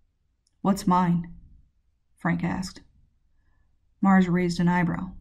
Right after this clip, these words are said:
"Your what?" "Fatal flaw. You said all heroes have one." The god smiled dryly.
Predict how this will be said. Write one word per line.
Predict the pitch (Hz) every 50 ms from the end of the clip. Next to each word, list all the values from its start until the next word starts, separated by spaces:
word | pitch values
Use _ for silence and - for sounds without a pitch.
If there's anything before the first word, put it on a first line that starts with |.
| - - -
"Your | - 185 170
what?" | 170 170 170 202 196 160 - - - - - - - - - - - - - - - - - - - - - - - - - - - - - - - - - - - - - -
"Fatal | - 208 220 214 214
flaw. | 208 - 220 214 202 180 175 165 - - - - -
You | 190 185
said | 185 - 214 208
all | 208 202 202
heroes | 202 202 196 190 180 175
have | - 196 196 185 175
one." | 165 170 165 180 175 - - - - - - - _ _ _ _ _ _ _ _ _ _ _ _ _ _ _ _ _ _ _ _ _ _ _ _ _ _ _ _ _ _ _ _ _
The | -
god | 170 196 196 196 196 190
smiled | - 202 185 185 175 170
dryly. | 180 170 170 170 165 160 170 170 170 -